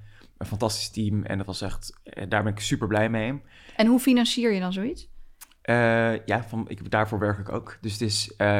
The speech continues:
Speaker 1: kijk, die tienduizend, die tienduizend euro gaat snel op. Zeker omdat het natuurlijk nu ook langer duurt dan normaal gesproken. Ehm, en, maar dat heeft natuurlijk wel, laten we zeggen, negentig procent van de collectie betaald. Ehm,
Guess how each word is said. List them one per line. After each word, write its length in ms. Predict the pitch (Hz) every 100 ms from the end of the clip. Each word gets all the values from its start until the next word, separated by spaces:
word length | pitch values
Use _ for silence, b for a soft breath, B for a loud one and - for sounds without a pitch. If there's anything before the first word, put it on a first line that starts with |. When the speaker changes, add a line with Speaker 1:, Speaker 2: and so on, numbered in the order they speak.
| 104
Speaker 1:
kijk, 160 | 110
die 100 | 110
tienduizend, 420 | 104 123 117 85 -
die 100 | -
tienduizend 380 | 127 113 104 110
euro 140 | 110
gaat 260 | 104 107 104
snel 240 | - 117 -
op. 180 | 110
Zeker 160 | 127 120
omdat 140 | 123 107
het 80 |
natuurlijk 260 | 107 110 107
nu 60 | 110
ook 100 | 110
langer 300 | 110 117 101
duurt 280 | 107 107 107
dan 160 | 107
normaal 200 | 107 110
gesproken. 680 | - - 117 135 - 156 - B B B B B -
Ehm, 680 | 110 110 110 110 110 113 110 -
en, 440 | 113 107 107 107 107
maar 180 | 110 107
dat 160 | 104
heeft 200 | 107 104
natuurlijk 300 | 92 113 101
wel, 260 | 107 104 104
laten 220 | 107 95 -
we 60 |
zeggen, 160 | 104 98 98
negentig 260 | 104 107 110
procent 240 | - 98
van 80 | 98
de 40 | 101
collectie 240 | 101 101
betaald. 460 | 95 95 92 95 - B B B B _ -
Ehm, 640 | 110 107 110 110 110 110